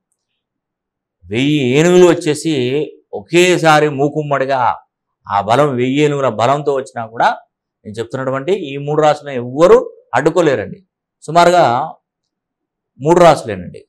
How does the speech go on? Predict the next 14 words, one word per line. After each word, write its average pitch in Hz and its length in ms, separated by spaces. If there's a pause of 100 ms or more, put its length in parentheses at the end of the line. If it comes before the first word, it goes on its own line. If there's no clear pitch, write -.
(120)
హండ్రెడ్ 113 240
పర్సెంట్. - 360 (1300)
ఈ 107 40
మూడు 123 220
రాశులలో 147 400
పుట్టినవారు 135 580
చాలా 143 200 (120)
చాలా 139 160
అదృష్టవంతులు. 123 600
ఈ 135 140
మూడు 123 220
రాశులను 143 480
ఎవరూ 135 260
అడ్డుకోలేరండి. 95 600